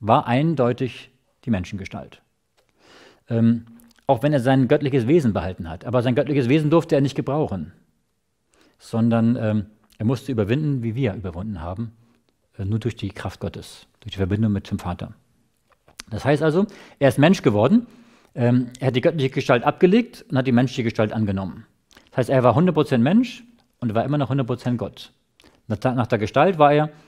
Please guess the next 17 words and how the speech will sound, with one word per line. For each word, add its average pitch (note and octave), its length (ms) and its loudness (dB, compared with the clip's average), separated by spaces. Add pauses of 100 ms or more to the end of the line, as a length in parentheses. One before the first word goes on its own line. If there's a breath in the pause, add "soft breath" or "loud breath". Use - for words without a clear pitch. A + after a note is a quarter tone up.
(360 soft breath)
hundert C3 180 0
Prozent A2+ 320 0
Mensch C3 260 -2
und C3 80 -6
gar G2+ 120 0
nicht F#2 140 -4
mehr F2+ 120 -6
Gott. - 360 -12 (800 soft breath)
Aber A#2 100 -4
vom G#2+ 180 -2
Wesen C#3+ 240 0
her B2 140 0
war G2+ 100 -4
er G2 60 -6
beides G2 280 -4
hundert G2 200 -4
Prozent, F#2 520 -14